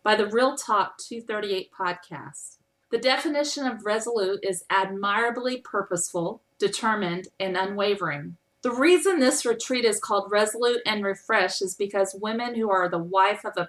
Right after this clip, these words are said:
pastor, the wife of a minister, or who are involved in ministry understand how important it is to be purposeful, determined,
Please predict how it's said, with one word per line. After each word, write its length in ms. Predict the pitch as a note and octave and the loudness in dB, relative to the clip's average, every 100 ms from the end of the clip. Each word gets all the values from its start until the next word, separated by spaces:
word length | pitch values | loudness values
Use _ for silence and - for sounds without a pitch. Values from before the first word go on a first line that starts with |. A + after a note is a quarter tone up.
| - | -2
pastor, 680 | F3+ F#3 - - G#3 G#3+ - _ | 0 0 -4 -4 -2 -2 -6 _
the 100 | G3+ | 2
wife 320 | G3+ G#3 A#3 | 6 4 4
of 120 | B3 | 0
a 80 | C4 | 0
minister, 840 | B3+ B3 C4 A3 - F3+ E3 E3+ - - | 0 0 0 -2 -4 -4 -4 -4 -10 2
or 420 | B3+ B3+ A3 G#3 | 6 8 8 6
who 200 | G#3+ A3 | 2 2
are 140 | G#3 G3+ | 2 2
involved 480 | G3 G3+ F#3+ G#3 B3+ | -2 0 2 2 0
in 120 | B3 | 0
ministry 640 | C#4 C#4+ A#3+ - F#3+ G3 G#3+ | 0 0 -2 -4 -4 -2 -2
understand 880 | G#3+ A3+ A#3 - - A#3+ A3 F3+ | 0 2 0 -2 -6 -4 -2 -4
how 240 | E3+ F#3+ F#3+ | -4 -4 -4
important 640 | F#3+ - A3 A#3 B3 B3+ | -6 -6 -2 -2 -4 -4
it 160 | - A#3+ | 0 4
is 320 | B3+ A3+ G#3 - | 4 4 0 -4
to 100 | G#3 | -4
be 120 | F#3+ | -4
purposeful, 920 | - A3 A#3 B3 - B3 B3 B3+ B3+ _ | -2 -2 -2 -2 -4 -4 -2 -2 -4 _
determined, 760 | G#3+ G3+ G3+ G#3 A3 A3 A3 G#3+ | -4 -4 -2 -2 0 0 -2 -6